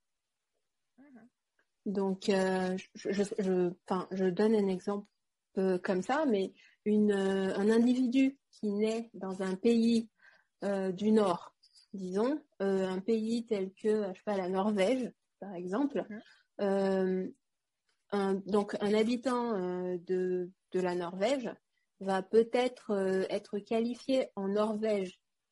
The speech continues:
Speaker 2: de pauvre, mais c'est par rapport aux critères en Norvège.
Speaker 1: Ah.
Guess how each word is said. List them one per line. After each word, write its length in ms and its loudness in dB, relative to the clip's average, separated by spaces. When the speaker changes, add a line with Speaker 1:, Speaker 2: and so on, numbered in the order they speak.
Speaker 2:
de 180 -2
pauvre, 440 2
mais 100 0
c'est 160 -2
par 240 0
rapport 640 2
aux 100 -4
critères 760 -2
en 140 2
Norvège. 460 2
Speaker 1:
Ah. 120 -6